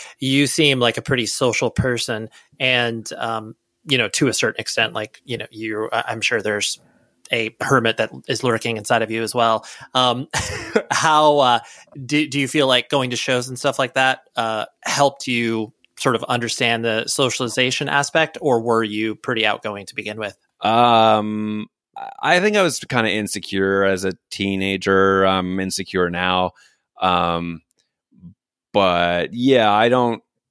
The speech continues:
Speaker 2: I, <sighs> I don't know. I'm, I,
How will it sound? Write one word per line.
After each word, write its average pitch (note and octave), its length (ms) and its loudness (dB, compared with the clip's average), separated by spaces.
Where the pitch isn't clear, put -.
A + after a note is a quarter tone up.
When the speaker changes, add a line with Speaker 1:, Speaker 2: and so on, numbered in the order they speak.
Speaker 2:
I, A1+ 400 -10
<sighs> - 60 -14
I - 120 4
don't C3 120 4
know. G#2 200 4
I'm, B2 300 4
I, F#2+ 380 2